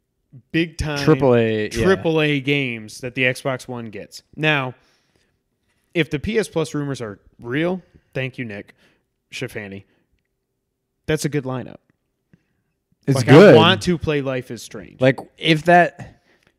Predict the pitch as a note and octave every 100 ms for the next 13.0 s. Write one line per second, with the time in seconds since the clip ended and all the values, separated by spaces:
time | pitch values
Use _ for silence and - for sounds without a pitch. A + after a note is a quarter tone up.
0 | - D3+ C3 D3 G3 F#3 E3+ D3 D3 C3
1 | A2+ - C3 A#2+ A2+ G#2+ A#2 A#2 - C#3
2 | C#3 - D3 D3 C#3+ D#3+ D#3 - D3+ C#3
3 | B2+ - B2+ C3+ B2+ A2+ A#2 C3 D#3+ D#3
4 | C#3+ A#2+ A#2+ A2 _ _ _ _ _ -
5 | D#4 F3 F#2 - _ _ _ - G#2 G#2
6 | - A#2+ C3 C3 C#3+ D#3 G#3+ F#3 A#2 -
7 | - - _ _ _ _ _ _ _ _
8 | _ _ _ - G2+ D3+ _ _ _ _
9 | _ _ _ _ _ - - F3+ C#3+ A2+
10 | C3+ - _ - _ _ _ _ _ _
11 | _ _ _ _ _ _ _ _ _ _
12 | _ _ _ _ _ _ - F3 D3+